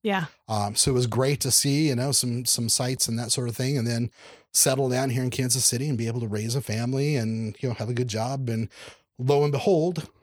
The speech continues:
Speaker 2: I run into you and Rocket
Speaker 1: Yep, yep.
Speaker 2: after y-, everybody's kinda gone their separate ways for a number of years. And next thing you know, we're all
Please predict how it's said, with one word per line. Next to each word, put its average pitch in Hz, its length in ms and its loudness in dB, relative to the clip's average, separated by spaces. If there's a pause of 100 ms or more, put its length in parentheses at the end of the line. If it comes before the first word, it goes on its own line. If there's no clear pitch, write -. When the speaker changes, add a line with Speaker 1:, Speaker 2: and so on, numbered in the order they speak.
(120)
Speaker 2:
I 139 120 4
run 151 260 4
into 156 580 4 (520)
you 160 200 4
and 160 120 6
Rocket 180 500 4
Speaker 1:
Yep, 214 320 4
yep. 247 320 2 (300)
Speaker 2:
after 143 360 2
y-, 147 200 4
everybody's 151 520 4
kinda 160 220 4
gone 156 180 6
their 147 100 4
separate 156 340 2
ways 180 300 4
for 147 160 4
a 139 40 4
number 180 280 4
of 135 60 4
years. 156 340 4
And 139 140 2
next 143 200 0
thing 151 120 4
you 147 60 4
know, 175 160 4
we're 143 180 4
all 156 240 4